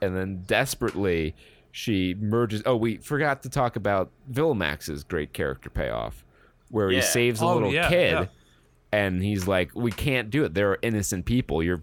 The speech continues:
Speaker 1: beef is with the Rangers, not with the people of Terra Venture."
Speaker 3: Yeah.
Speaker 1: And, and they fight, and he, he's so honorable that he will not strike her. Uh, he's, he would
Speaker 2: She
Speaker 1: rather
Speaker 2: just
Speaker 1: die than sacrifice his principles.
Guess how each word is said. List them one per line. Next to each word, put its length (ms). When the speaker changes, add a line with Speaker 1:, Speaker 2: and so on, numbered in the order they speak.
Speaker 1:
beef 300
is 100
with 220
the 80
Rangers, 600
not 220
with 140
the 100
people 380
of 80
Terra 260
Venture." 560
Speaker 3:
Yeah. 80
Speaker 1:
And, 380
and 160
they 160
fight, 360
and 160
he, 440
he's 240
so 300
honorable 600
that 180
he 120
will 180
not 280
strike 400
her. 280
Uh, 340
he's, 340
he 220
would 180
Speaker 2:
She 60
Speaker 1:
rather 340
Speaker 2:
just 120
Speaker 1:
die 300
than 160
sacrifice 640
his 160
principles. 760